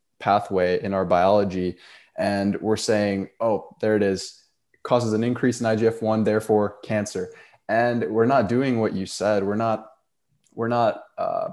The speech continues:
putting it in the context of an ancestral narrative, evolutionary biology, which we need to do. So,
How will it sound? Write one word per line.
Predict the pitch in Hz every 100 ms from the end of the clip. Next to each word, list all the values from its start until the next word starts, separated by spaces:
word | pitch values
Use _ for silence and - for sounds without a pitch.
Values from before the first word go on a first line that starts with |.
| -
putting | 127 127
it | 107
in | 104
the | 101
context | - 107 113 113 101 -
of | 98
an | 98
ancestral | 98 98 - 110 - 98
narrative, | 92 95 95 98 90 -
evolutionary | 101 107 107 - 107 101
biology, | 92 95 98 95 -
which | 107 -
we | 101
need | 104 104
to | 92
do. | 92 101 98
So, | 95 - 98 95